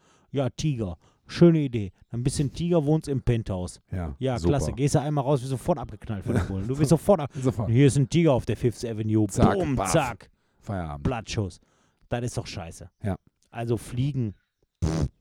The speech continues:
Speaker 2: Super.
Speaker 1: klar.
Speaker 2: Ja, auf jeden Fall fliegen.
Speaker 1: Hundert Pro. Und da ist auch egal, ob Schloss oder Penthouse.
Speaker 2: Ja.
Speaker 1: Du startest von ganz oben.
Speaker 2: So.
Speaker 1: Tschüss.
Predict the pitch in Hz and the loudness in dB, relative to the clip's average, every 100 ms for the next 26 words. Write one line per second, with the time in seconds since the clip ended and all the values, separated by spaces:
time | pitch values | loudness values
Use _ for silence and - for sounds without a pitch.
0 | _ _ _ - - 123 127 104 69 67 | _ _ _ -10 -6 -4 -4 -6 -8 -8
1 | 73 71 - 65 62 62 60 62 60 60 | -8 -10 -10 -12 -10 -12 -14 -16 -16 -12
2 | 120 123 123 127 131 196 202 190 165 175 | -10 -6 -4 -2 2 2 2 0 -2 -2
3 | 180 120 - 170 175 139 - 196 180 104 | -4 -6 -2 -2 0 -4 -2 -2 -2 -6
4 | - 104 123 - - 127 - 170 170 147 | -4 -2 0 -2 -4 -2 0 0 -2 -4
5 | 151 143 131 170 185 117 - _ - 107 | -2 -2 0 0 0 0 -6 _ -6 -2
6 | 98 214 - | 4 4 4